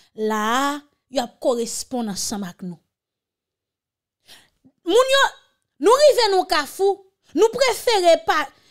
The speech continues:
nous rive nou kafou, nous tellement raissable. Nous préférons pas joindre au lieu nous quitter on l'autre vivre, oui. Est-ce qu'on comprend ça, m'dou la?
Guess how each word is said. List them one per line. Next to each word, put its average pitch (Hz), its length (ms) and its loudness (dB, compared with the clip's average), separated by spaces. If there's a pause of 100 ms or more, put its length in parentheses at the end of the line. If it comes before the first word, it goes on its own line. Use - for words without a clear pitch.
(120)
nous 480 240 4
rive 415 240 4
nou 330 160 -2
kafou, 302 420 -4
nous 339 160 -2 (140)
tellement 370 420 0
raissable. 247 800 -2 (680)
Nous 415 160 4
préférons 427 600 2
pas 311 240 -2
joindre 277 500 -2
au 294 140 6
lieu 269 220 0
nous 262 160 -4
quitter 247 320 -4
on 233 140 -4
l'autre 220 240 -6
vivre, 185 280 -14
oui. 233 120 -16 (1500)
Est-ce - 120 -10
qu'on 523 120 -2
comprend 339 300 0
ça, 247 120 -8
m'dou 202 220 -10
la? 180 160 -14